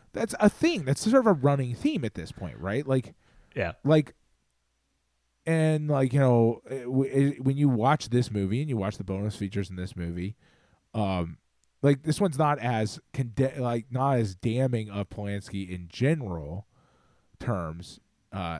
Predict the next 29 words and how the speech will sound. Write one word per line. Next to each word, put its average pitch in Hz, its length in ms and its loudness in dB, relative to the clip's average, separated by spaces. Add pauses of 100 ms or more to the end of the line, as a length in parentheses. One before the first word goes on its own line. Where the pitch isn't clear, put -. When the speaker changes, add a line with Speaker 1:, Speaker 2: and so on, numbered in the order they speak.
(120)
Speaker 1:
in 110 140 -8
the 95 60 -10
bonus 90 300 -8
features 90 400 -8
because 98 560 -4 (760)
Speaker 2:
Yeah. 95 220 0
Speaker 1:
some 160 220 4
of 131 100 4
it's 127 180 -2
more 123 200 2
about 107 300 0
the 104 100 -4
people 101 580 -2
he's 101 460 -4
working 104 400 -4
with, 95 200 -4 (120)
it, 98 240 -4
like, 95 240 -8 (180)
th-, - 140 -16
the 107 80 -4
way 92 140 -2
they're 147 260 4
acting. 87 420 -8 (540)
But, 220 280 4
like, 180 340 0
Speaker 2:
Yeah, 139 180 4
it - 60 -6
does, - 260 0 (640)
it, - 120 -20